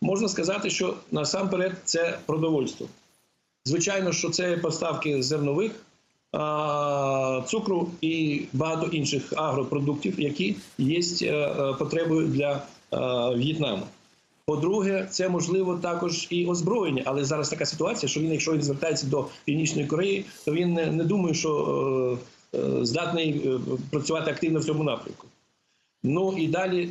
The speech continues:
тут, е, важливо мати, е, В'єтнам як союзника у вирішенні питань регіональних насамперед. Тобто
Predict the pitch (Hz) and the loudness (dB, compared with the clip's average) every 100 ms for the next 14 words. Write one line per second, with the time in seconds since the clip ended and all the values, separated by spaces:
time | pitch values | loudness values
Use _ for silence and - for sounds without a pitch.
0 | - 185 180 - 170 165 151 151 139 180 | -2 -4 -4 -2 2 2 2 0 0 2
1 | 170 160 170 160 160 160 - 143 147 139 | 2 2 0 0 0 -2 -4 -2 0 2
2 | 139 131 131 - - _ 135 151 165 175 | 2 2 0 -4 -16 _ -2 -2 0 0
3 | 160 151 151 160 165 160 156 147 147 170 | 0 0 0 0 0 0 0 0 2 2
4 | 156 160 160 160 165 165 160 - - 127 | 0 0 0 0 -2 -2 -2 -6 -6 -2
5 | 160 165 185 185 175 139 131 139 135 131 | 0 0 0 0 0 0 -2 -2 -2 0
6 | 113 117 107 95 - _ _ _ - 156 | 0 0 -2 -4 -14 _ _ _ -4 -2
7 | 151 123 | 0 -2